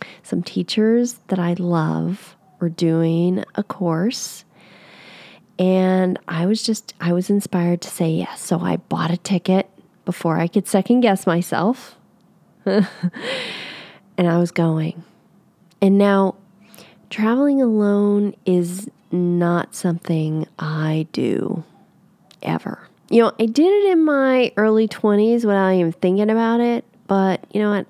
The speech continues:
I'm getting near fifty, and I'm directionally challenged, for one.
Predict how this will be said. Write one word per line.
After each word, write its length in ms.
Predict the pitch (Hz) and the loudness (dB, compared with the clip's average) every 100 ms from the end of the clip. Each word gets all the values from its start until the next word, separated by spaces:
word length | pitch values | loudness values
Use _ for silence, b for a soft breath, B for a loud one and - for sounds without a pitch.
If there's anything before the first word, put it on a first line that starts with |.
| - | -4
I'm 200 | 214 226 | -2 2
getting 260 | 202 185 | 2 2
near 160 | 175 170 | 0 -2
fifty, 520 | - 185 - 170 160 B B B B - | -2 -6 -4 -6 -6 B B B B -4
and 840 | 190 185 185 180 180 175 180 - - - | 0 2 2 2 2 2 0 -4 -12 -2
I'm 180 | 185 185 | 0 2
directionally 640 | 175 170 - 277 294 330 | 0 0 0 0 0 0
challenged, 720 | - 180 180 202 269 - - _ _ | 2 0 2 2 2 -2 -8 _ _
for 160 | - 220 | -2 0
one. 360 | 180 165 220 | 2 2 0